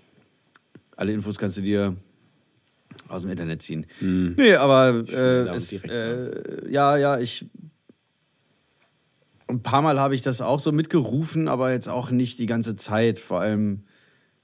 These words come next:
Speaker 2: Es fühlt sich komisch an, ne?
Speaker 1: Es ist ein bisschen komisch, klar, also das, das Rufen ist auch schon Bestandteil dessen, aber es ist so merkwürdig.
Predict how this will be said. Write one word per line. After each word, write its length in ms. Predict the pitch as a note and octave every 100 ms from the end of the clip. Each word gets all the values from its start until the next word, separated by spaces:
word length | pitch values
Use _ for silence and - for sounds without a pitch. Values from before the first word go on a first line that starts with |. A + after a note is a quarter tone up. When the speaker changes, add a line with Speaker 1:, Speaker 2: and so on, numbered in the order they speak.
| _ _ _ -
Speaker 2:
Es 120 | -
fühlt 140 | - F#3+
sich 80 | F#3+
komisch 180 | C4
an, 100 | F#2+
ne? 180 | A2 A#3+ - _
Speaker 1:
Es 180 | A2+ B2+
ist 120 | C#3+ C3+
ein 60 |
bisschen 300 | C3 D3 C#3+
komisch, 400 | - D#3 B2+ -
klar, 300 | D3 D3 B2
also 220 | A#2 B2
das, 220 | A#2+ B2+ A#2
das 220 | A#2 A#2
Rufen 500 | C3+ D3 D#3 D3 - _ _ _ _ _ _ _ _ _ _ _ _ -
ist 420 | C#3 - - - _ - - - - _ -
auch 360 | A2 A2+ A#2+
schon 380 | - B2+ E3 F3
Bestandteil 800 | D3+ D3 D#3 B2+ G#2 G2+ A2+ B2 _ -
dessen, 460 | A2 A2 C3 C#3 - _ _ - - - - - _ _ - _
aber 200 | B2 C#3 C#3+
es 120 | -
ist 200 | D#3 -
so 120 | D#3
merkwürdig. 1000 | D3 C#3 D3 F#3 - C3 A#2 G#2+ F#2 -